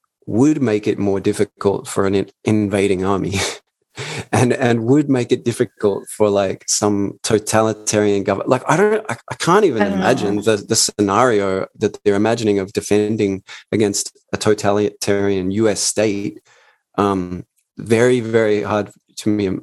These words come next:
Speaker 1: for me to imagine either of these scenarios, actually, that there's gonna be a
Speaker 2: Yeah.
Speaker 1: land invasion or you're gonna need the, that assault rifle. Like,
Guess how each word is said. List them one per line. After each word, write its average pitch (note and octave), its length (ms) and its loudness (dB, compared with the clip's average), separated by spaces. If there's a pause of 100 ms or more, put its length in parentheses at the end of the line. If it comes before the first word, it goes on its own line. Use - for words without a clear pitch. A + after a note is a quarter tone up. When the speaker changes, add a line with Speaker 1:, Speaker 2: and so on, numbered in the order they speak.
Speaker 1:
for - 160 -4
me G#2 120 4
to G2+ 120 0
imagine F#2+ 480 -2
either C#3+ 260 2
of F#2+ 60 -4
these F#2 180 -4
scenarios, F#2 460 -4
actually, G#2 460 -2
that F#2 240 -4 (440)
there's F#2 140 -2
gonna G#2 160 0
be G2 80 2
a F#2+ 60 0
Speaker 2:
Yeah. F#2 60 -2
Speaker 1:
land G2+ 200 0
invasion F#2+ 800 -2 (300)
or G#2 380 2
you're F#2+ 160 -2
gonna G2 160 2
need G2 300 -2
the, F2+ 360 -2
that G2 180 0
assault F#2+ 280 -2
rifle. G#2 340 -2
Like, F#2+ 360 -2